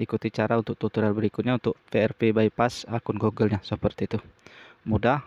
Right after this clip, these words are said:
eh, tanpa kita install ulang, tapi kita harus punya program seperti itu menggunakan komputer supaya lebih cepat. Kemudian handphone terkoneksi di, eh,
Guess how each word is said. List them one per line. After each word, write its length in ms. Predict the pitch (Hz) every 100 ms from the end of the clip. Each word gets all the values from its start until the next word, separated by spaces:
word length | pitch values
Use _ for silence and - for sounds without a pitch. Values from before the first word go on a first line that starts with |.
| -
eh, 160 | 113
tanpa 340 | - 110 - 113
kita 240 | 113 - 107
install 320 | 113 - 98
ulang, 240 | 107 117 113
tapi 300 | 110 - 117
kita 180 | 117
harus 140 | 113 -
punya 260 | 117 110 104
program 500 | 104 101 113 107 92 -
seperti 480 | 117 - 110 113
itu 100 | 110
menggunakan 560 | 120 113 110 110 104 120 - - - _ -
komputer 480 | 104 117 - 127
supaya 400 | 135 - 110 110 110
lebih 300 | 104 107 -
cepat. 320 | 110 113 -
Kemudian 480 | 117 110 117 127 127 - - - - -
handphone 320 | 101 - 117
terkoneksi 580 | - - 107 107 - 110
di, 380 | 113 107 107 104
eh, 480 | - 104 101 -